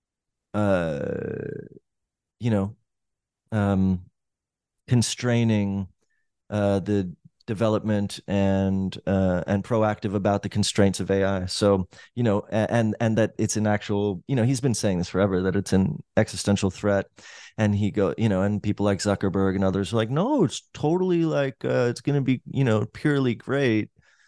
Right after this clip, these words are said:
Um, all I can say is, you know, again, if A I, if all A I knows about survival and existential dread and conflict resolution and all these sorts of things are by learning from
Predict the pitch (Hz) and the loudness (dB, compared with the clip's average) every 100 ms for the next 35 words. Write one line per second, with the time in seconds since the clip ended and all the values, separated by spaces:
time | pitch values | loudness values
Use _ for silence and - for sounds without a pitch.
0 | _ _ - 113 110 107 107 107 104 _ | _ _ -4 0 0 0 -2 -4 -8 _
1 | _ _ _ _ _ _ - 131 151 147 | _ _ _ _ _ _ -4 0 0 0
2 | 147 160 147 113 - _ _ _ _ _ | -2 0 0 -2 -12 _ _ _ _ _
3 | - 139 120 120 139 147 120 113 _ _ | -2 0 0 0 0 0 0 -6 _ _
4 | _ _ _ _ _ 135 127 123 147 160 | _ _ _ _ _ -4 -2 0 0 2
5 | 139 123 123 - 151 190 131 143 127 123 | 0 0 -2 0 0 0 0 0 0 -2
6 | 120 107 123 131 123 107 98 - 107 107 | 0 0 0 -2 0 2 0 -2 -2 0
7 | 127 123 123 123 117 98 - 104 107 - | 0 2 0 0 0 -2 -4 -2 -2 -2
8 | 92 104 139 139 131 95 - 131 139 131 | -6 -4 0 2 0 -4 -2 0 0 0
9 | 120 - 127 117 120 123 113 113 107 113 | -4 -2 0 2 2 0 0 -2 2 2
10 | 113 120 117 120 110 - 117 117 104 113 | 2 -2 0 0 -2 -2 0 0 2 2
11 | 101 - 107 110 104 113 135 143 165 156 | 0 0 0 0 0 0 2 0 0 0
12 | 120 | -2